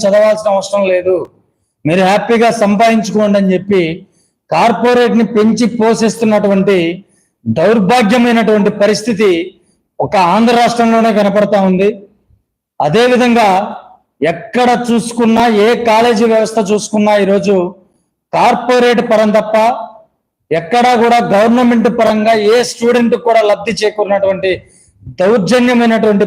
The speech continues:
పరిస్థితిని ఈరోజు ఇక్కడ చూస్తా ఉన్నాం. నారా లోకేష్ గారు వైద్య విద్యనితో పాటు ప్రతి ఒక్క విద్యని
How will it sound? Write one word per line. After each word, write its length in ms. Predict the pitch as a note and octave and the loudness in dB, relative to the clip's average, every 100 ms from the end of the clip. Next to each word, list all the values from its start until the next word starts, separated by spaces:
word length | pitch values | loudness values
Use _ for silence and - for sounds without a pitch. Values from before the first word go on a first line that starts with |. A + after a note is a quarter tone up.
| G#3 | 0
పరిస్థితిని 460 | G#3+ G#3 A#3+ A3 A3 | 0 -2 -2 -2 0
ఈరోజు 260 | F#3+ G#3 G3 G3 | 0 0 0 -2
ఇక్కడ 180 | F#3 F3 F3 | -4 -4 -4
చూస్తా 260 | F#3 G#3+ F#3+ | -4 -2 -2
ఉన్నాం. 220 | F#3 G3 A3 - _ _ _ _ _ | 0 -4 -6 -14 _ _ _ _ _
నారా 440 | C#3+ F3 A3+ A#3+ A#3+ | -2 0 2 2 2
లోకేష్ 380 | A#3 G3+ A#3 E3 A3 | 2 2 0 0 0
గారు 180 | A3 G3 - _ - - - _ - - B2 | 0 -2 -10 _ -16 -16 -20 _ -20 -4 0
వైద్య 360 | E3+ A3+ F3 B3 | 2 0 2 2
విద్యనితో 600 | A3+ F3 A#3 A#3+ - A#3 G#3+ G#3+ | 2 0 0 0 -2 -2 -2 0
పాటు 320 | G#3+ A3+ F#3 G3+ - - - _ _ F3+ | 0 2 2 -2 -2 -12 -18 _ _ -6
ప్రతి 260 | F#3+ G#3+ A#3+ | -4 0 0
ఒక్క 140 | A#3 A#3+ G3 | 0 0 0
విద్యని 420 | G3 E3 B3 | -2 0 0